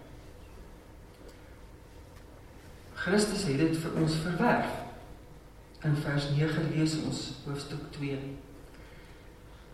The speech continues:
"Maar soos daar geskrywe staan,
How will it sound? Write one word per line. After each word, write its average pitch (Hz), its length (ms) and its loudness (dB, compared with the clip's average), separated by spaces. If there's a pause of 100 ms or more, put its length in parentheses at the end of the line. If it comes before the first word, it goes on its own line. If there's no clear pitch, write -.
(2500)
"Maar 156 200 4
soos 180 220 2
daar 165 180 6
geskrywe 160 600 6
staan, 147 640 4